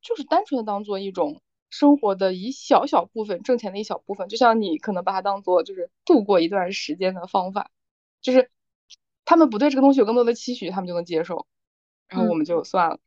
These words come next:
Speaker 1: 就再见。
Speaker 2: 所以我们就很难找工作。
Speaker 1: <sighs> 啊，好的，那我们现在再说下橘子，要不要？你咋样？你不是面试了吗？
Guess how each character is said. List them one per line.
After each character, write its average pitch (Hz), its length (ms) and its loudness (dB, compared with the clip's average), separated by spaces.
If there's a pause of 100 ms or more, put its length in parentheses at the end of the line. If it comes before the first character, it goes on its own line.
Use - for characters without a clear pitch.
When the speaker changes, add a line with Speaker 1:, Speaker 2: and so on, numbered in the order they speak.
(140)
Speaker 1:
就 - 100 -12
再 170 160 -2
见。 139 240 -6 (1400)
Speaker 2:
所 220 140 0
以 247 40 4
我 233 200 2
们 180 120 -2
就 233 160 0
很 240 140 -2
难 180 180 0
找 196 200 -4
工 196 240 -6
作。 - 280 -10 (460)
Speaker 1:
<sighs> - 400 -20
啊， 196 160 -6 (480)
好 - 180 -2
的， - 280 -10 (100)
那 247 100 4
我 269 60 8
们 233 80 4
现 285 100 6
在 254 60 4
再 269 100 6
说 269 140 -2
下 247 140 2
橘 - 220 -8
子， 277 280 0
要 208 100 4
不 - 120 -6
要？ - 180 0 (560)
你 311 160 0
咋 440 200 2
样？ 208 200 2
你 - 20 -14
不 233 100 -10
是 311 60 -6
面 349 200 -4
试 - 180 -18
了 294 180 -6
吗？ 214 160 -12